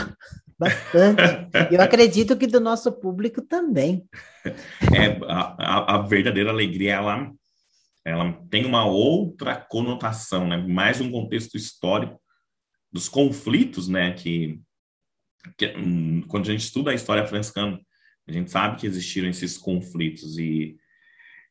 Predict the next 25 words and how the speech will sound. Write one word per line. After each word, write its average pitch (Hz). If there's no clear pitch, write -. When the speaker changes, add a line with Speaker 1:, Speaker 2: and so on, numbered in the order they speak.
Speaker 2:
e 90
aí 92
Francisco, 107
como -
Francisco -
lidou 98
com 95
isso, 82
né? 98
E 190
ele 90
vai 104
dizer, 123
né? 90
Com 117
paciência, 117
né? 85
E 101
às 101
vezes, 131
quando 107
nós 110
passamos 101
adversidades, 90
né? 95